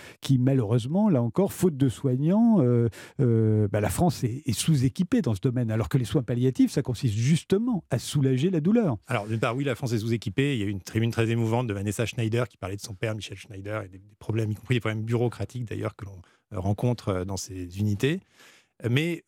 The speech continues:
Speaker 2: on peut aussi avoir envie de, euh, partir de manière consciente, en étant parfaitement éveillé, euh, et, euh, en choisissant, euh, les circonstances, euh, les gens qui nous entourent.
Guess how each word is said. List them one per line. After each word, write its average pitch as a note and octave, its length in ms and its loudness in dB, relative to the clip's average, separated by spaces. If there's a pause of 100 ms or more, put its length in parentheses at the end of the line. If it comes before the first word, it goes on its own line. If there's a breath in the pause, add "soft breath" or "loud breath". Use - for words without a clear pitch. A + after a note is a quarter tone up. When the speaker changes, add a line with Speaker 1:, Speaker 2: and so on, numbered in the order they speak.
(180)
Speaker 2:
on B2+ 120 -2
peut F#3 260 2
aussi F3+ 380 0
avoir G#2+ 260 0
envie C#3 300 -2
de, B2+ 420 0
euh, F2+ 460 -10
partir F3 480 -2
de G#2 80 0
manière B2 580 -2
consciente, D3+ 640 -2 (460)
en G#2+ 120 -4
étant G#2+ 460 -2
parfaitement A#2 800 -6
éveillé, B2+ 600 0 (420)
euh, G2+ 280 0
et, D#3 340 2
euh, G2+ 180 0
en G2 100 -4
choisissant, B2+ 720 -2
euh, G#2 80 -2
les G2+ 60 -2
circonstances, C3 880 -4
euh, F#2+ 300 0
les G2+ 100 -2
gens A#2 160 0
qui A2+ 140 -4
nous G#2 180 -2
entourent. E3+ 400 -2